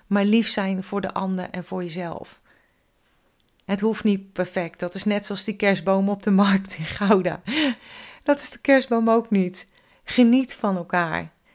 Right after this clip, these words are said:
Ik wens je hele, hele, hele fijne feestdagen. Ik zet hieronder nog even de link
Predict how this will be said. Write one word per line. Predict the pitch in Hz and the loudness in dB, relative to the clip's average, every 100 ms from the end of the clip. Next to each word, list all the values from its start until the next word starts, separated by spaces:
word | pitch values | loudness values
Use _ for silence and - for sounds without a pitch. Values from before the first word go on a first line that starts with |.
| _ _ | _ _
Ik | 262 233 | -4 0
wens | 220 202 190 | 0 0 -2
je | 185 | -6
hele, | 170 151 202 254 262 | -6 -2 2 2 2
hele, | 202 185 220 220 196 | -2 -2 -2 0 -2
hele | 185 208 202 190 - | -2 -2 -2 -6 -12
fijne | - 208 196 196 185 190 _ | -10 -6 -4 -4 -6 -10 _
feestdagen. | - 190 185 - 175 165 80 85 - _ _ _ _ _ _ _ _ | -4 -4 -2 -6 -10 -10 -12 -14 -14 _ _ _ _ _ _ _ _
Ik | 214 214 | -12 -2
zet | 247 233 | -2 2
hieronder | 240 202 240 233 220 | 0 2 2 2 0
nog | 208 214 | -2 -2
even | 233 240 196 | -2 -2 -2
de | 208 | -2
link | 208 233 240 | 2 2 0